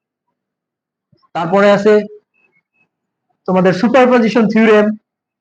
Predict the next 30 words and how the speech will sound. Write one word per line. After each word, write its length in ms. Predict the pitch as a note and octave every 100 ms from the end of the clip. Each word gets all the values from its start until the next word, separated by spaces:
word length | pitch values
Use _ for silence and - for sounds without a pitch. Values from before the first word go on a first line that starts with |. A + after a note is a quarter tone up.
| _ _
তারপর 280 | F3 F#3+ A3 G#3+
আছে 200 | G3+ G#3+ G#3+ G#3+ - _ -
থেভেনিন 360 | G#3 A3 A#3 A3
থিওরেম, 360 | A3+ A3 G#3+ G#3+ A3 _ -
তারপর 240 | F3+ F3+ G#3+ G#3
নর্টন 320 | G#3 G#3 G#3+ G#3+
থিওরেম, 360 | G#3+ G#3+ G#3+ G#3+ G#3+ _ _ _ _ _ -
তারপরে 300 | E3+ G3 G3+ F#3+
ম্যাক্সিমাম 420 | F#3+ F#3+ G#3+ A3 G#3+
পাওয়ার 180 | G#3 G#3+
ট্রান্সফার 340 | A3 G#3 G#3+ G#3 G#3
থিওরেম, 320 | G#3 G#3 G#3+ G#3 - _ _ -
তারপরে 260 | F3 G3 G#3+
আছে 140 | G#3 A3+ F3
ম্যাক্সওয়েল 440 | F#3+ G3 G#3 G3+ F3+
থিওরেম। 320 | F#3 D#3+ C#3 A#2 - _ _ _ - - -
বুঝতে 220 | F3+ A#3+
পারছো? 260 | B3 B3 F#3 A2+ - _ -
এই 80 | A#3 A3
যে 80 | G3+ A#3
বিভিন্ন 300 | A#3 C4 C#4+ -
থিওরেম 280 | A3+ A#3 B3+ A#3+
আছে 120 | B3 C4+
না, 40 | B3+
এই 60 | B3+
থিওরেম 260 | G#3 A3+ A#3
দিয়ে 140 | B3 A3+
আমরা 120 | A#3
কি 60 | A#3 A3
করব, 160 | G#3